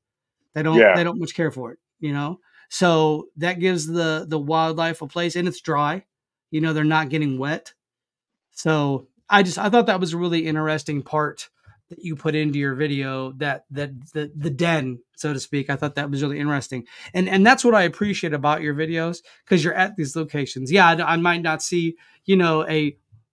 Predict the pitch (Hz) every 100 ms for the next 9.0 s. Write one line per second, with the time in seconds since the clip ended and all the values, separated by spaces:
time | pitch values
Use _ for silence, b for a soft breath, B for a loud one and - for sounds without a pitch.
0 | _ _ _ - 160 156 165 160 151 175
1 | 151 147 170 175 175 170 156 - 180 180
2 | 175 160 139 165 - 190 170 156 151 135
3 | 151 135 156 160 147 151 143 - _ _
4 | 156 151 175 170 170 151 - 170 170 165
5 | 160 147 160 - 127 170 175 147 139 147
6 | - - _ _ _ - 139 139 165 139
7 | 131 127 147 143 135 156 151 135 156 143
8 | 156 143 - 160 151 139 135 165 160